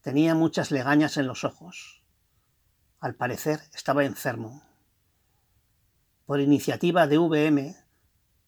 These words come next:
pasó a hacerse cargo de él una asociación que, tras llevarlo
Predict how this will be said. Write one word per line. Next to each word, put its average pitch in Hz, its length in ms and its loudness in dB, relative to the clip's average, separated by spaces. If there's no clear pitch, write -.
pasó 151 300 -2
a - 20 4
hacerse 139 340 -6
cargo 143 340 2
de 147 100 2
él 151 160 -2
una 160 220 2
asociación 143 720 -4
que, 147 100 -4
tras 131 180 -2
llevarlo 139 640 0